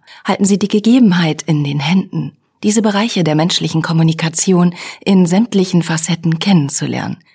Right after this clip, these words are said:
und zu Ihrem Vorteil anzuwenden. Lange bevor der Mensch die heute bekannte Lautsprache entwickelt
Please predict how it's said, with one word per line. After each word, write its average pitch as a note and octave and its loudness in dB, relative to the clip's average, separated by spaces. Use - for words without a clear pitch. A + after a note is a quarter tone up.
und A#3+ 2
zu - -2
Ihrem A3 2
Vorteil D#3+ -2
anzuwenden. C3 -6
Lange A3 2
bevor F3 0
der D#3 0
Mensch D#3+ -2
die D#3+ -2
heute F#3 -2
bekannte D#3+ -2
Lautsprache D#3 -4
entwickelt D#3+ -2